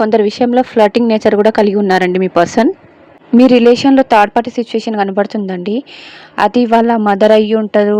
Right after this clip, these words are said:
లేదా సిస్టర్ అయ్యి ఉంటారు, లవర్ కావచ్చు, లేదంటే ఒకవేళ మీరు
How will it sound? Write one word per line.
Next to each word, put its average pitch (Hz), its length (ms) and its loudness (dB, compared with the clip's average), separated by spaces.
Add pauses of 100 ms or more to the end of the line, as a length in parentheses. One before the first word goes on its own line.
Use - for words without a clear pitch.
(100)
లేదా 196 220 -2
సిస్టర్ 196 380 -2
అయ్యి 202 180 0
ఉంటారు, 202 280 -2 (120)
లవర్ 190 340 0
కావచ్చు, 190 500 0 (680)
లేదంటే 208 420 2 (280)
ఒకవేళ 202 320 0 (120)
మీరు 208 200 0